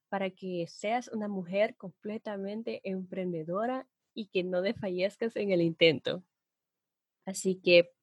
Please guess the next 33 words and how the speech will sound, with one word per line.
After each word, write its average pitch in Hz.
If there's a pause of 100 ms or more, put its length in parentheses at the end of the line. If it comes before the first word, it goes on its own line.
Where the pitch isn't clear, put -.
¿por 208
qué -
es 302
tan 370
importante 285
crear 254
una 247
marca 247
personal? 247 (1700)
La 214
respuesta 277
es -
sumamente 269
corta, - (340)
porque 185
la 175
marca 220
te 226
representa 196
a 170
ti. 160 (680)
Sin 262
una 370
buena 220
marca 185
personal, 175
nadie 190
escuchará 190
lo 175
que 175
tienes 147
que -
decir. -